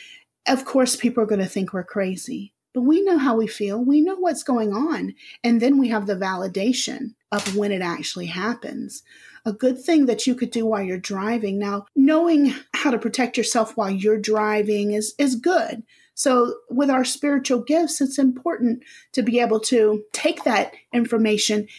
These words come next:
and use it in our life. Take that intuition, whether it's coming from emotions or whatever else, and use it in our life. But in some, in some cases, like in Miami traffic,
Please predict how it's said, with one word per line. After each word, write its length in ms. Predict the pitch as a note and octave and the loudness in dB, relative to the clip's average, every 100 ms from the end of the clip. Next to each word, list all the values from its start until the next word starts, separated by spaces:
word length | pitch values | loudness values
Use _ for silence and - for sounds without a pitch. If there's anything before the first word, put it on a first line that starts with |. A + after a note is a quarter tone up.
| - | -8
and 180 | A3 G#3+ | 0 2
use 240 | G#3+ A#3+ A3+ | 4 2 2
it 80 | |
in 120 | G#3+ F#3+ | 2 0
our 160 | G3 | 0
life. 360 | F#3+ G3 - - | -2 -4 -6 -4
Take 220 | C4 B3+ | -2 0
that 160 | C4 A3 | 0 0
intuition, 840 | G#3+ - G#3+ G#3 - G3+ G3+ G3 - - | 0 0 2 2 0 0 -2 -4 -10 -14
whether 220 | - G#3 G#3+ | -4 -2 0
it's 120 | - | -2
coming 280 | - G#3 G3 | -2 -2 0
from 200 | G3+ G3 | -2 0
emotions 720 | G3 G3+ G#3 G3+ G#3 G3 G3 | 2 2 2 2 0 -2 -2
or 80 | F#3+ | -4
whatever 420 | F#3+ G3 F#3+ - | -2 -4 -6 -2
else, 240 | A3 - | -2 -2
and 140 | F3+ G3 | -2 0
use 220 | A#3 A#3 | 2 2
it 80 | G3 | 0
in 140 | F3+ | 0
our 140 | F3 | -2
life. 280 | F3 - F#3 - - - - - _ | -4 -6 -10 -14 -20 -20 -20 -20 _
But 80 | C4+ | 2
in 100 | C4 | 2
some, 320 | B3+ D#4+ F4 - | 2 2 2 2
in 180 | C#4 B3+ | 2 2
some 300 | - E4 D#4 | 4 2 2
cases, 520 | D#4 D#4+ D#4 A#3+ A#3 | 2 2 2 0 0
like 220 | A3+ A3+ - | -2 -2 0
in 200 | C#4+ C4 | 4 4
Miami 720 | B3+ A#3+ A#3+ D4 B3+ A#3+ A#3+ | 4 0 2 4 4 2 -2
traffic, 720 | - A#3+ D#4 D#4 G3+ - | -2 0 0 -2 -6 -6